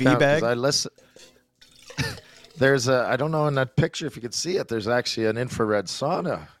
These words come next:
Speaker 1: in that joint, and, uh, I
Speaker 2: Mm.
Speaker 1: thought about going in there and doing the I V treatment right in there. Get the, get the heat up, get a little sweat on,
Speaker 2: Yeah.
Speaker 1: get the I V. Man, feel good.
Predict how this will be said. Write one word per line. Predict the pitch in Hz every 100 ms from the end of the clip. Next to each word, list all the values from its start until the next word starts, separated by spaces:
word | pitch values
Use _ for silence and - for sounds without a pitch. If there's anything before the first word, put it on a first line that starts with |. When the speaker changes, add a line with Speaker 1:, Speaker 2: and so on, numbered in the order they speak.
| -
Speaker 1:
in | 92 85
that | 87 73
joint, | 69 85 107 147 -
and, | 90
uh, | 80 78 - 110
I |
Speaker 2:
Mm. | 117 123 -
Speaker 1:
thought | 107 139
about | 98 78 -
going | - 98 95
in | 90
there | 90 143 160
and | 110
doing | 90 101 101
the | 92
I | 113
V | 98 104
treatment | - 131 131 120
right | 113 135
in | 120
there. | 127 180 151 -
Get | 107 _
the, | 78 71 _ _ _ _ _ _ _ _ _ -
get | -
the | -
heat | - 143 175
up, | 156 175
get | - - _ _
a | 104
little | 82
sweat | - - 117 151
on, | 156 160 156 147 123
Speaker 2:
Yeah. | - 92 101
Speaker 1:
get | -
the | -
I | 101 101
V. | 87 123 156 165 139
Man, | 95 165 147 - _ _ _ - -
feel | 143 131 -
good. | 92 120 113 90